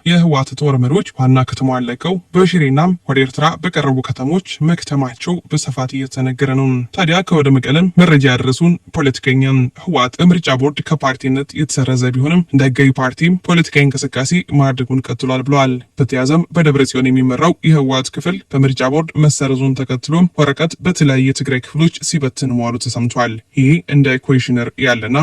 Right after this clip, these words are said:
የህዝብን አስተያየት ለመሰብሰብ በሚል የቀረበው ወረቀት ጥያቄን ያዘለ ሲሆን የጥያቄው ፍሬ ነገር ትግራይ ከኢትዮጵያ ትገንጠል ወይስ አትገንጠል ብሎ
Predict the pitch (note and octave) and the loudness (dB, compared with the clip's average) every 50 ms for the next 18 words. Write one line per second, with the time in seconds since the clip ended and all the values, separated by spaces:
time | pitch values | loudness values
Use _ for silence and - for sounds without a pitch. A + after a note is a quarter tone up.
0 | E3+ D3+ F3 E3+ D#3+ C#3 B2+ B2+ A#2+ A#2 A#2+ - - D3 D3 D#3 - E3+ - _ | 2 2 2 2 0 0 -2 -2 -2 -2 -2 -4 -2 -4 -4 -4 -4 -8 -10 _
1 | D3 C#3+ D3 D3 C#3+ - - A#2+ - - C#3 B2+ C3+ B2+ B2 C#3 D#3 D#3 - C#3 | 0 2 2 2 0 0 -2 -4 -4 -4 -4 -2 0 2 2 2 2 0 -2 -4
2 | C#3 C#3+ C#3 C3+ B2 - A#2 A#2+ A#2+ A#2+ A#2+ A#2 - - C#3 C#3 C3+ B2+ E3+ F#3 | -6 -4 -4 -6 -8 -6 -6 -4 -4 -4 -4 -6 -4 -4 -2 -2 -2 -2 -4 -6
3 | - - - - C3+ C3 B2+ B2 - C3 C3+ C#3 C#3+ C#3 - C#3 C#3 C3 C3 B2 | -6 -8 -6 -2 0 0 0 0 0 0 0 0 0 0 -2 -2 -2 0 0 -2
4 | A#2+ B2 A#2+ A#2+ A#2+ A#2 - C#3+ D#3+ F3 E3+ D3+ C#3+ - B2+ B2 A#2+ A#2+ A#2 - | -2 -2 -2 -2 -4 -4 -2 0 2 4 4 4 2 0 0 -2 -2 -4 -4 -4
5 | A#2+ B2 - - D3 C3 A#2+ A#2+ B2 D3 E3 E3+ - - - F#3 C#3+ C#3 D3+ F3 | -6 -6 -6 -4 -2 -2 -2 -2 0 0 0 -2 -2 -4 -2 0 0 2 2 0
6 | - - D#3 D3+ - C3 - A#2 A2+ - - B2 - C3 B2 B2 D#3 D#3+ C#3+ C3+ | 2 2 2 2 2 -2 -4 -6 -6 -6 -8 -8 -6 -6 -4 -4 -2 0 0 0
7 | C#3 - - A#2+ A#2+ - B2 A#2+ A#2 B2 A#2 A2+ A#2+ A#2+ B2 B2+ D3+ | 0 -2 -6 -10 -10 -10 -10 -6 -4 -4 -4 -2 -2 -4 -2 0 0